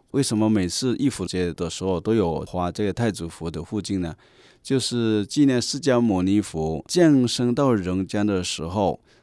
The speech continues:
他的母亲啊，摩耶夫人，他根据当时古印度的这个风俗习惯，就是要生孩子的时候呢，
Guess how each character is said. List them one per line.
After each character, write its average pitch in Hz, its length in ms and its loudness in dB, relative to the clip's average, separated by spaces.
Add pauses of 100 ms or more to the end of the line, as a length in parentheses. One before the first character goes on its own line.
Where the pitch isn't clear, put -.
他 120 200 -4
的 110 140 2
母 98 320 -2
亲 120 460 4 (180)
啊， 90 220 -6
摩 90 240 -2
耶 107 140 2
夫 123 240 0
人， 82 400 -2 (460)
他 120 140 -2
根 143 280 4
据 135 240 4
当 131 320 2
时 98 320 -4
古 98 180 -2
印 131 220 4
度 123 160 0
的 85 140 2
这 110 100 -4
个 104 60 0
风 139 240 2
俗 101 180 -4
习 85 240 -6
惯， 82 320 0 (320)
就 139 100 -2
是 131 280 0
要 131 180 2
生 123 220 -4
孩 101 180 -4
子 95 140 -4
的 82 100 -2
时 - 160 -8
候 92 180 -2
呢， 92 200 -4